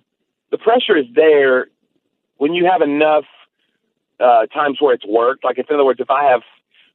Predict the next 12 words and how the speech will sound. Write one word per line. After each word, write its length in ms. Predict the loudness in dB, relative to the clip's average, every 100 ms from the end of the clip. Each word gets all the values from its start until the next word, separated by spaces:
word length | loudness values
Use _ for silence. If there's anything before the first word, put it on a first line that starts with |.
| _
four 160 | 2 2
or 60 |
five 200 | 0 -4
shows 300 | 0 0 0
in 60 | 0
a 60 |
row 220 | 0 2 2
where 200 | 2 2
this 200 | 0 -2
joke 360 | -2 0 0
works, 520 | 0 0 2 -2 -4 -16 -20 -20 _ _ _ _ _ _ _
uh, 560 | -2 0 2 2 2 0